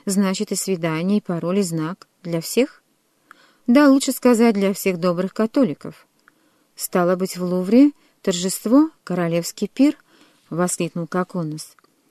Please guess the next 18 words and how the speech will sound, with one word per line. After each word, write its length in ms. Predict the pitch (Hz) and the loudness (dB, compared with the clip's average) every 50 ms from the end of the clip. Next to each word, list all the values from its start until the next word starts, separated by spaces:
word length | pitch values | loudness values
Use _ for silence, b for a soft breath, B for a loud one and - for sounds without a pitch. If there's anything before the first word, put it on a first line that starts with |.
| _ _ _ | _ _ _
«И 80 | _ 202 | _ 2
на 100 | 214 202 | 4 4
него 300 | 190 185 170 156 160 165 | 4 0 0 -2 -4 -4
не 120 | 180 202 | -2 -4
хотят 360 | 214 - 233 233 - 247 240 - | -2 0 -2 0 0 0 -2 -2
пускать 640 | - 208 - - - - 170 170 196 - - b b b b b b | -6 -6 -6 -6 -6 -6 -4 -4 -6 -8 -12 b b b b b b
этих 300 | 170 170 - - 220 - | -8 -6 -2 -2 -2 -2
собак-гугенотов? 1000 | - - - 185 170 165 170 170 175 180 180 185 226 247 311 359 - - 175 - _ _ _ _ _ _ _ _ | -2 -4 -4 -2 0 0 0 0 -2 -4 0 4 6 6 6 4 2 -8 -14 -14 _ _ _ _ _ _ _ _
Здорово, 720 | - 190 180 180 190 175 165 156 147 147 151 156 156 160 175 | -8 -4 0 0 2 2 2 0 -2 -4 -6 -8 -8 -6 -6
отлично, 680 | 196 - - 190 175 160 151 139 - - - - 160 | -6 -4 -4 -4 -4 -4 -6 -8 -8 -10 -10 -10 -8
превосходно. 880 | - - 226 254 269 277 - - - - 170 160 156 151 156 156 147 151 - _ _ _ _ _ _ _ _ _ _ _ _ | 0 2 4 4 4 4 2 -4 -8 -6 -4 -2 -2 -4 -4 -6 -10 -12 -12 _ _ _ _ _ _ _ _ _ _ _ _
Довольно 520 | 190 190 247 285 285 269 202 175 165 160 | 2 4 4 6 6 4 4 2 -2 -4
с 120 | 170 - - | -6 -8 -8
них, 220 | 160 - 156 - | -8 -8 -8 -8
покрасовались». 920 | - 208 - - 226 - - 247 240 208 196 170 156 - - - - - _ _ _ _ _ _ _ _ _ _ _ _ _ _ _ _ _ _ _ _ _ _ _ _ _ _ _ _ _ | -10 -8 -4 -4 -4 0 2 0 2 2 0 -4 -6 -10 -14 -18 -20 -20 _ _ _ _ _ _ _ _ _ _ _ _ _ _ _ _ _ _ _ _ _ _ _ _ _ _ _ _ _
«Да, 380 | _ 190 185 226 226 220 220 240 - _ _ _ _ _ | _ 0 2 4 4 4 2 -2 -4 _ _ _ _ _
в 120 | - 202 202 | -4 -2 0
Лувре 420 | 196 196 185 175 180 220 269 302 | 2 2 0 2 4 4 4 4